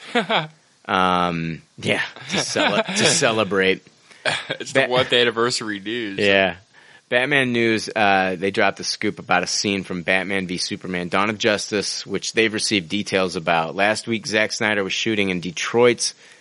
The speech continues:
Speaker 2: Masonic Temple, a building which is used as a reception hall for weddings and similar type events.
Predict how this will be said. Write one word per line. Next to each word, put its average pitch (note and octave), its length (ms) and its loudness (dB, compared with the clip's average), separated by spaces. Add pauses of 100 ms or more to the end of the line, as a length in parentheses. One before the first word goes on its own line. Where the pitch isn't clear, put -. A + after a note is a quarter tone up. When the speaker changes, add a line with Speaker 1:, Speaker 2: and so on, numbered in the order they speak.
(120)
Speaker 2:
Masonic G#2 580 -2
Temple, G2+ 500 -4 (340)
a F2+ 80 0
building G#2+ 440 4
which F#2+ 180 -2
is F#2 160 -4
used G#2 360 0
as F#2+ 140 0
a F2 60 -6
reception G#2 540 -2
hall F#2 220 0
for F#2 160 -6
weddings G2 540 0 (240)
and E2+ 140 -10
similar G#2+ 440 -2
type F#2+ 320 -4
events. E2 600 -4